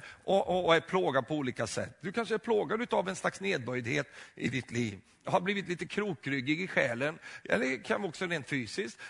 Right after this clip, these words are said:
Du kan ha blivit liksom på olika sätt hamnat i något läge. Och det är så skönt med Jesus. Han, han sätter sig inte ner och säger så här: "Hörru du, vad har du hållit på med? Vad har du sysslat med för grejer? Har du varit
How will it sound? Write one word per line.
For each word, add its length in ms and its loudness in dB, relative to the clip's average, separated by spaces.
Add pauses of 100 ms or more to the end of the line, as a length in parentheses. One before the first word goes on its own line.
Du 120 -4
kan 140 0
ha 60 0
blivit 300 0
liksom 680 -2
på 80 -4
olika 300 0
sätt 240 2 (240)
hamnat 580 2
i 40 -2
något 180 -4
läge. 340 4 (200)
Och 120 -4
det 60 -4
är 40 -2
så 140 -6
skönt 460 -2
med 140 -4
Jesus. 640 -2 (380)
Han, 200 4
han 140 4
sätter 340 2
sig 140 2
inte 180 -2
ner 180 4
och 60 -2
säger 200 2
så 100 -2
här: 60 2
"Hörru 140 0
du, 120 2
vad 140 0
har 80 2
du 100 -2
hållit 220 -4
på 160 -4
med? 260 -4 (800)
Vad 100 0
har 60 2
du 60 0
sysslat 400 -4
med 100 -4
för 80 -4
grejer? 440 -2 (960)
Har 120 0
du 60 2
varit 220 0